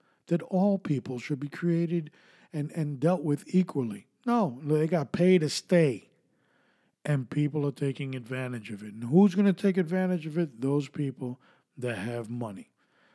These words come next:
Now, some of those people that have money, believe it or not, are actual bad people, like drug dealers and so forth.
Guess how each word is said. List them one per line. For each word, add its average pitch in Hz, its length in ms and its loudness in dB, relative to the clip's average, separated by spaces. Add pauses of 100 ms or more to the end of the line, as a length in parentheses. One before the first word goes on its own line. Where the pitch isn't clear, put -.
(220)
Now, 123 520 0 (220)
some 147 340 0
of 220 100 2
those 180 180 2
people 127 340 -6
that 110 140 -8
have 120 220 -4
money, 202 480 0 (800)
believe 113 360 -2
it 180 60 2
or 160 100 2
not, 147 360 -4 (320)
are - 260 -12
actual 120 720 -12 (380)
bad - 380 -14
people, - 460 -14 (400)
like - 180 -12
drug 151 320 0
dealers 120 360 -4
and 117 120 -8
so 147 220 4
forth. 87 380 -10